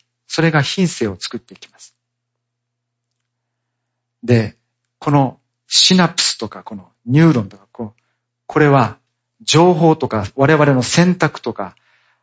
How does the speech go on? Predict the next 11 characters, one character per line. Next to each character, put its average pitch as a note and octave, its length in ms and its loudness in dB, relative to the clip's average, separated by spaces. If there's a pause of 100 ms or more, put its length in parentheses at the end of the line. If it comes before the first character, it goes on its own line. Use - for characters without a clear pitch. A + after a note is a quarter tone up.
(300)
聖 F#3+ 400 2
霊 F#3 180 4
の D#3 120 0
働 B2 400 2
き A#2 120 -8
だ B2+ 120 2
け C3+ 100 0
で A#2 100 -2
は G#2 60 -4
な F#2 120 -8
く、 - 160 -14